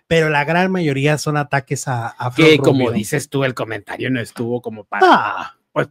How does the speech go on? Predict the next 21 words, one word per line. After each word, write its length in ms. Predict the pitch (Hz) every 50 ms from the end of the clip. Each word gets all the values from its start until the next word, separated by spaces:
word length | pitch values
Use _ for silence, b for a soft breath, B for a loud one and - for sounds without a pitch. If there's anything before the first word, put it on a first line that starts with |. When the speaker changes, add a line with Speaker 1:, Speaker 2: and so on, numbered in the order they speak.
| _
Speaker 2:
para 220 | - 123 120 123 120
atacar 360 | - - 117 - - 135 170
a 40 | 190
nadie, 300 | 185 170 180 202 196 165
nadie 220 | 147 151 165 175 156
se 100 | - 151
debe 160 | 131 135 147
atacar, 400 | 151 - - - - 160 151 135
pues 140 | - - 127
es 60 | 233
Speaker 1:
No, 60 | 262 330
Speaker 2:
una 80 | 339
Speaker 1:
no, 60 | 359 349
no, 60 | 339
Speaker 2:
periodista 220 | 339 330 349 359
y 40 | 349
Speaker 1:
porque 160 | 349 285 -
Speaker 2:
puede 120 | 247 233 226
Speaker 1:
además, 200 | 226 254 240 285
Speaker 2:
hacerlo, 320 | - - 123 127 131 131
Speaker 1:
por 60 | 113